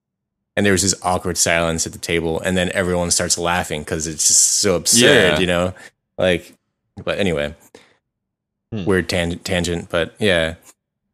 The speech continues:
Speaker 2: I, I, I, I th-, but I think that is, you know, that is a style of humor.
Speaker 1: Hmm.
Speaker 2: And I think, you know, I, I, I, I just asked this because,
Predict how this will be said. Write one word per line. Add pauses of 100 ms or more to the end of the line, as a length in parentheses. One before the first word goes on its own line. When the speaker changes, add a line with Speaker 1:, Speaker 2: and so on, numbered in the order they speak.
(920)
Speaker 2:
I,
I,
I,
I
th-,
but
I
think
that
is,
you
know,
that
is
a
style
of
humor. (320)
Speaker 1:
Hmm.
Speaker 2:
And
I
think,
you
know, (760)
I,
I,
I,
I
just
asked
this
because,